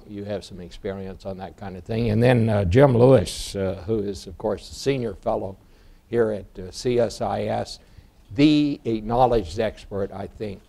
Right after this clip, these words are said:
<clears throat> on cyber war and, uh, cyber security. He's been in and out of government most of his career, has a P H D from the University of, uh, Chicago, right? So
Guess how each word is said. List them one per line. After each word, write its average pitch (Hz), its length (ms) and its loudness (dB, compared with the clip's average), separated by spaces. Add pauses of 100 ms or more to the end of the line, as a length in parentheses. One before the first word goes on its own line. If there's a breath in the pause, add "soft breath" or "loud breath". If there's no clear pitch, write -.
(120)
<clears throat> - 320 -8
on 98 200 -8
cyber 107 540 0
war 101 480 0 (220)
and, 95 300 -12
uh, 92 140 -10
cyber 98 640 -6
security. 101 680 -4 (100)
He's 98 220 -10
been 98 260 -6
in 107 220 -2
and 104 140 -6
out 101 160 -6
of 87 80 -12
government 98 500 -8
most 98 240 -8
of 98 80 -16
his 95 140 -14
career, 98 420 -6
has 98 240 -12
a 95 40 -16
P 98 220 -10
H 95 240 -12
D 95 240 -12 (480 soft breath)
from 98 200 -14
the 95 80 -12
University 98 600 -12
of, 90 120 -14 (180)
uh, 85 100 -18
Chicago, 117 540 0 (360)
right? 95 160 -16 (1040 loud breath)
So 113 440 0